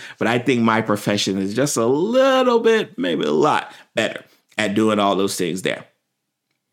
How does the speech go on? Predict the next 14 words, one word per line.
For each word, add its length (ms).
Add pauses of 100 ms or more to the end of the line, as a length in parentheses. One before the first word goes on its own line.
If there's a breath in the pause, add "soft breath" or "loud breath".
(360 soft breath)
So 180
you've 220
had 320
the 220
opportunity 1000
to 140
kinda 440
hear 320
the 120
pros, 500
the 120
cons 680 (380 loud breath)
of 360
what 480